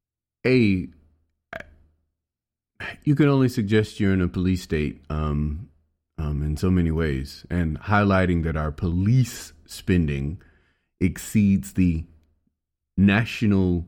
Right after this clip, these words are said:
military spending of the entire world,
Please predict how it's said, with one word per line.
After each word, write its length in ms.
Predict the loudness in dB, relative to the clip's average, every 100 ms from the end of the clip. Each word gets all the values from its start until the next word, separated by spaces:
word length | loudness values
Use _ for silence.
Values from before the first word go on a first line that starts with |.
| -8
military 680 | 2 4 4 2 2 2 2
spending 680 | -2 0 0 0 -2 -4 -8 -14 _ _ _ _ _ _ _ _ _ _ -6
of 160 | -4 2
the 160 | 4
entire 440 | 2 0 0 0 0
world, 720 | 0 2 2 0 -2 -6 -12